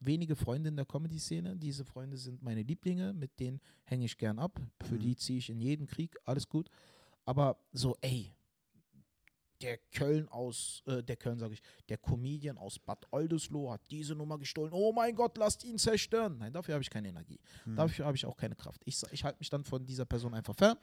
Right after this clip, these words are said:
Speaker 2: Aber dass sie das schon öffentlich machen, wenn's eindeutig ist, das ist eigentlich schon okay, oder?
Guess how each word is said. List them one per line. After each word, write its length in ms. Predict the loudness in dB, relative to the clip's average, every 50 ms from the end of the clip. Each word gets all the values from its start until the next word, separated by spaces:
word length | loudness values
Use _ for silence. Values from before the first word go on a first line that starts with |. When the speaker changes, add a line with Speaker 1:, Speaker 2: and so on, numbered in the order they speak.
| -10 -4
Speaker 2:
Aber 200 | -4 4 4 4 4
dass 200 | 4 2 2 4
sie 140 | 2 4 4
das 180 | 4 2 2
schon 240 | 2 0 0 -2 -2 -6
öffentlich 420 | -8 -6 -6 -4 -4 -4 -2 0
machen, 320 | 0 0 0 0 -2 0 0
wenn's 420 | 0 0 0 -4 -6 -8 -12 -14 -8 -2
eindeutig 540 | -2 0 2 4 2 2 2 -2 -6 -4
ist, 240 | -4 -4 -4 -4 -4
das 120 | -4 -4 -2
ist 140 | -4 -4
eigentlich 300 | -4 -6 -6 -6 -8 -8
schon 140 | -6 -4 -4
okay, 280 | -4 -6 -6 -8 -8 -6
oder? 280 | -8 -6 -4 -4 -4